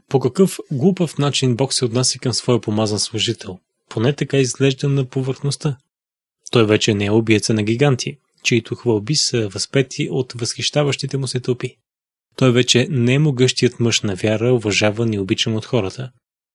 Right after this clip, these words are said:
Сега е напълно отхвърлен, на ръба да бъде убит с камъни, като един провалил се лидер. Давид е самотен, лишен от благата на живота и объркан. Той е в пълно отчаяние.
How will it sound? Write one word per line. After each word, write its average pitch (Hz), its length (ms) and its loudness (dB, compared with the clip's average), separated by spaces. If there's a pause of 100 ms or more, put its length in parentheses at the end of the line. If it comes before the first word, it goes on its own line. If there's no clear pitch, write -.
(140)
Сега 113 300 2
е 98 40 -4
напълно 101 420 -4
отхвърлен, 135 540 0
на 113 140 2
ръба 110 220 2
да 123 80 4
бъде 117 220 2
убит 110 260 0
с - 40 -4
камъни, 110 460 -2 (640)
като 135 200 2
един 143 260 4
провалил 127 380 2
се 123 180 0
лидер. - 380 -4 (440)
Давид 117 380 0
е 117 60 4
самотен, 139 600 0
лишен 117 380 2
от 104 120 -4
благата 107 380 0
на 101 100 -2
живота 139 400 2
и 165 140 -2
объркан. 135 460 0 (360)
Той 170 160 4
е 170 40 6
в - 100 -6
пълно 139 280 4
отчаяние. 104 540 -4